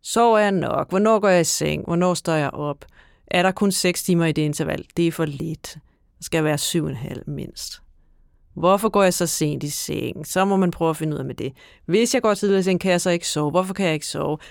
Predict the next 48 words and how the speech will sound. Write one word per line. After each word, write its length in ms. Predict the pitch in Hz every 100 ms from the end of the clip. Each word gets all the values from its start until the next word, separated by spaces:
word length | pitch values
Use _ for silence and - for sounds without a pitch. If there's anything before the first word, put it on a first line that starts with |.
| -
Altså, 160 | - 151
det 100 | 175
er 40 |
virkelig, 520 | 170 220 233 220 185 165
altså, 300 | 156 165 151
faktisk 340 | 180 196 190
en 100 | 180
vanskelig 400 | 165 180 - 190
sag, 360 | - 180 156 - _ _ _ _ _ -
øh, 300 | 165 147 143 -
at 100 | 156 147
lave 200 | - 160
om 140 | 156 175
på 100 | 165
søvnvaner. 600 | - 160 180 165 151 156
Det 140 | 151
kræver, 360 | - 151 147 156
at 220 | 151 147
man 240 | 147 147 - _ -
analyserer 540 | 151 147 151 - 247 220
sig 180 | 165 147
selv, 420 | 226 233 233 160
og 140 | 143 - _ _ _ -
hvad 120 | 165
man 120 | 165
egentlig 220 | 180 151
går 180 | 170 151
og 60 | 139
laver, 440 | 165 196 208 202
og 260 | 196 139 143
man 120 | 143
er 60 |
indstillet. 580 | 147 175 185 - 165 147
Det 100 | 156
tager 140 | - 147
tid 300 | - 247 190
at 100 | 175
ændre 160 | 180
søvnvaner. 580 | 180 190 190 185 175 180 185 _ _ _ _ - - - -
Man 140 | - 151
skal 140 | 165
regne 180 | 160 190
med, 80 | 214
at 40 |
det 80 | 156
tager 180 | - 175
nogle 140 | 165
måneder, 360 | 160 165 214